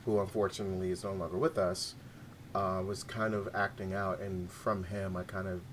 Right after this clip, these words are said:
instilled that in me, and I try to make, be, be an example of what that looks like. So I know in our Magic community, if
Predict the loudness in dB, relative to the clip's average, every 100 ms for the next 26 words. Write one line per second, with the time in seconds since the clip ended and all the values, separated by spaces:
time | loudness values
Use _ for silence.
0 | -8 -6 -4 -2 0 -2 -2 -4 -2 -2
1 | -2 -2 -4 -2 -2 -2 -2 0 0 -2
2 | -6 -14 -14 -14 -16 -16 -16 -14 -14 -12
3 | -12 -10 -8 2 10 12 10 0 -12 -12
4 | -6 -2 0 2 4 8 8 8 6 6
5 | 6 4 4 4 4 2 4 0 0 -4
6 | -4 -6 -6 -6 -10 -14 -14 -14 -14 -4
7 | 4 8 8 6 4 2 0 2 4 4
8 | 4 4 4 4 4 4 2 -2 -2 0
9 | 0 0 -4 -6 4 8 8